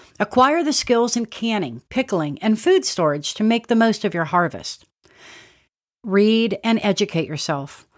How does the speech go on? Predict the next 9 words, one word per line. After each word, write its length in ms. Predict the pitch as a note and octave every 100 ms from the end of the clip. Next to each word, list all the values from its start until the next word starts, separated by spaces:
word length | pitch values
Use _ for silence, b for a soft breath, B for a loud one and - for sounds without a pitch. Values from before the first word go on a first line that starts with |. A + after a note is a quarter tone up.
| b b
There 160 | B3+
are 180 | A#3 C4
countless 580 | B3 - B3 C4+ A#3+ -
books, 460 | - D#3 - - -
blogs, 680 | F#3 F#3 G#3 G3 E3+ D3 -
and 160 | - F#3+
podcasts 720 | - A#3 A#3+ - E3+ D3 -
about 300 | - F#3 G3+
homesteading. 600 | F#3+ G#3 A3 - C3 A2